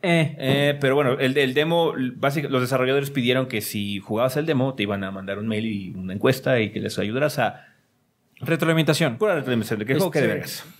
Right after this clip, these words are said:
Speaker 1: si pueden, bájenlo, banda. No está muy largo, son creo que cuatro o cinco misiones.
Speaker 2: Ujú.
Speaker 1: Está, está cortito.
Speaker 2: Sí. También anunciaron que esta primavera Hellblade: Senua's Sacrifice va a llegar al Switch, por si no han podido probar este título debido a que no tienen alguna pla-,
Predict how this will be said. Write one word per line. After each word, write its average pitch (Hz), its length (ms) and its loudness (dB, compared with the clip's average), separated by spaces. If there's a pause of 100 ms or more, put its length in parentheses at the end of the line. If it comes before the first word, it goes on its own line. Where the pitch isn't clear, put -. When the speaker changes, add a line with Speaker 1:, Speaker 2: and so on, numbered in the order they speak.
(120)
Speaker 1:
si 151 140 0
pueden, 190 280 2
bájenlo, 190 300 4
banda. 185 380 2 (140)
No 165 140 2
está 196 220 2
muy 190 160 4
largo, 185 300 2
son 170 800 -2 (300)
creo 123 140 -6
que - 120 -18
cuatro 165 260 0
o - 20 -2
cinco 180 200 -4
misiones. 185 400 -2
Speaker 2:
Ujú. 123 220 4
Speaker 1:
Está, 156 200 0
está 156 180 0
cortito. 160 460 0 (760)
Speaker 2:
Sí. 113 280 -6 (380)
También 143 200 2
anunciaron 143 460 2
que 131 240 0
esta 139 200 0
primavera 139 360 2
Hellblade: 143 520 0
Senua's 127 340 0
Sacrifice 139 420 0
va 120 60 2
a - 20 0
llegar 110 220 2
al 98 100 -2
Switch, - 480 0
por 107 160 -4
si 117 80 -2
no 117 160 2
han 117 160 4
podido 117 300 2
probar 110 180 2
este 113 200 -4
título 139 520 0
debido 110 220 0
a 110 40 -2
que 117 60 0
no 110 60 -2
tienen 117 180 -2
alguna 110 240 -2
pla-, 104 140 0